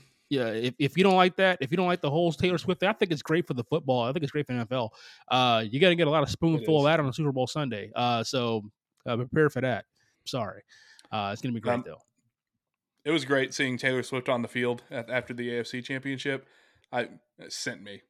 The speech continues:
Speaker 2: I mean, great, great smooches. Um, just great, great moments between, uh, her. She's just pointing at Andy Reid,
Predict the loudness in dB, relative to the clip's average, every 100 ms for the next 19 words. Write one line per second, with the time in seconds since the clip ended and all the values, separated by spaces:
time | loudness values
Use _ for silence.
0 | -12 -12 -12 -14 -6 -4 -4 _ _ _
1 | 0 0 0 0 2 2 0 -2 -10 _
2 | _ _ _ -4 -2 0 -2 -6 -14 -18
3 | -12 -2 0 -2 -2 0 0 0 -2 -4
4 | -8 -6 -4 -4 0 0 0 -2 -10 _
5 | -16 -6 -4 -4 -6 -8 -6 -6 0 2
6 | 2 0 -2 -2 -2 -2 -2 -2